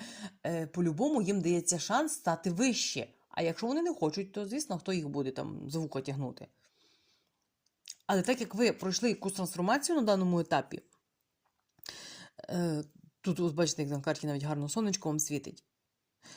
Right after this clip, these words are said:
то ви дивитеся тепер вперед. Ви не дивіться вже назад.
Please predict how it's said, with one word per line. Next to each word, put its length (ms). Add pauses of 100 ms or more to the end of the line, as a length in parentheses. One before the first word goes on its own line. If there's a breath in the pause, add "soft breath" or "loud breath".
(880 loud breath)
то 100
ви 160
дивитеся 480
тепер 400
вперед. 680 (220)
Ви 160
не 100
дивіться 480
вже 160
назад. 540